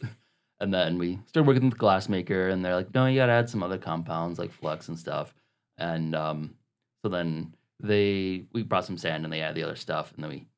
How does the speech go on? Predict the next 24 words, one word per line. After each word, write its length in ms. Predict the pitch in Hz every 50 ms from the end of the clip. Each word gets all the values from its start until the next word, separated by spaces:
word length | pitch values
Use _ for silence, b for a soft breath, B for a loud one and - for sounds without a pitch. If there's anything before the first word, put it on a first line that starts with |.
| _
made 140 | - - 85
glass. 580 | - 120 113 98 104 87 - - - - - - _ _ _ _ _
We 60 | - 101
made 140 | 90 82 85
glass 300 | 107 95 90 82 - -
that 200 | - 104 104 87
way, 240 | 80 78 82 85 82 b b b b b b _ -
which 120 | 120 -
seemed 200 | - 139 123 123
pretty 160 | 147 139 123
easy. 300 | 113 107 101 98 98 110
And 120 | 127 123 120 - -
then 80 | - 104 104
I'm 40 | 101
like, 160 | 104 104 -
"Okay, 320 | - 135 123 117 139 139 -
well, 420 | 104 101 110 113 110 107 107 104
that's 220 | 101 107 104 - -
not 160 | 175 160 160
really 220 | 110 120 104 98 95 - _ _ _
fully 240 | 120 113 107 95 85
from 180 | - 82 85
scratch, 420 | 82 - - 87 78 78 80 82 -
'cause 280 | - - - - -